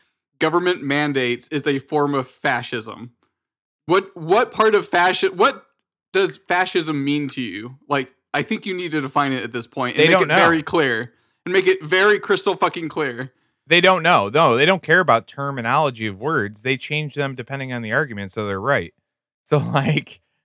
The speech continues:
Speaker 2: fascism just means people that disagree with me, and I, I call the bad, they're the bad man. At whatever
Speaker 1: <laughs>
Speaker 2: time, they're the bad man. It, it, it doesn't have an actual meaning to them other than that.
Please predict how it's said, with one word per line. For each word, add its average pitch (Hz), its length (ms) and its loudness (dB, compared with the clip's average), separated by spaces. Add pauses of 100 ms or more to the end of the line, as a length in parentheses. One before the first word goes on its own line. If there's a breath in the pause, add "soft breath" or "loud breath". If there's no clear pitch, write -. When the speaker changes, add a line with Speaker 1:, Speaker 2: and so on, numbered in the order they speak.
(880)
Speaker 2:
fascism 190 560 2
just 165 240 0
means 175 260 -2
people 165 360 -2
that 151 160 -4
disagree 135 460 -4
with 123 140 -6
me, 104 220 -2
and 101 140 -4
I, 104 280 -2
I 107 220 0
call 104 260 -2
the 101 100 -10
bad, 95 380 -4 (100)
they're 113 160 2
the 107 100 -6
bad 101 220 2
man. 78 200 -14 (580)
At 117 240 -2
whatever 127 340 4
Speaker 1:
<laughs> - 20 -12
Speaker 2:
time, 113 400 2
they're 113 160 2
the 110 80 -2
bad 104 240 2
man. 73 280 -14 (200)
It, 139 380 2
it, 123 80 -8
it 143 120 0
doesn't 170 400 2
have 139 280 4
an 120 140 2
actual 120 340 0
meaning 107 420 -6
to 95 100 -14
them 87 220 -10
other 92 260 -10
than 87 200 -14
that. 90 280 -12